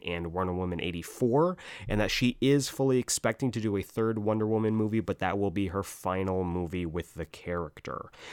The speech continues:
She hasn't decided on whether she'll move on to another character with D C or what her, uh, her next step is, but she has confirmed that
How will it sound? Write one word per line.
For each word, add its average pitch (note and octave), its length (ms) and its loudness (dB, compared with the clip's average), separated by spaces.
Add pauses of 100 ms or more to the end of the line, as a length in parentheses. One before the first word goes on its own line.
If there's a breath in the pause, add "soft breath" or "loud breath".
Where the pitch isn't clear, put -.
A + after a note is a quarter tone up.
(100)
She - 200 0
hasn't A2+ 500 4 (720)
decided C#3+ 540 6
on A2+ 180 8
whether G2+ 220 4
she'll - 160 0
move F#2+ 200 2
on G2 180 6
to G#2 100 0
another F#2+ 200 0
character F2+ 320 -4
with E2 140 -10
D F#2+ 140 -6
C F#3 580 2 (240 loud breath)
or G2 220 4
what G#2 540 4
her, B2+ 640 2
uh, E2 360 -2 (160)
her A#2+ 180 0
next A2+ 280 2
step - 340 0
is, D#3 300 4
but G2+ 360 2 (240 loud breath)
she B2 280 2
has A#2+ 200 2
confirmed A2 400 0
that G2+ 240 0